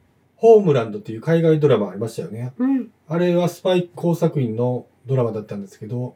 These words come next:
Speaker 2: うん。
Speaker 1: エプスタインのことを、子供たちを地下から救出する、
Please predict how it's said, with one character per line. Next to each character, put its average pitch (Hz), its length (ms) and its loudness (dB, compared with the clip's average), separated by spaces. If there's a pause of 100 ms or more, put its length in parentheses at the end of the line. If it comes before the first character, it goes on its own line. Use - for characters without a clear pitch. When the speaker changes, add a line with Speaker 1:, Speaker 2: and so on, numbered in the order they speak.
Speaker 2:
う 208 40 -12
ん。 190 180 -10 (260)
Speaker 1:
エ 180 100 -6
プ 208 180 0
ス - 160 -10
タ 220 160 4
イ 202 100 4
ン 151 100 2
の 117 100 0
こ 131 140 -4
と 120 140 0
を、 98 300 -4 (260)
子 202 100 0
供 196 220 4
た 151 140 2
ち 147 200 -6
を 143 120 0
地 - 120 -18
下 190 140 2
か 143 120 0
ら 123 200 0
救 175 340 -2
出 160 240 -4
す 147 220 -8
る、 160 200 -4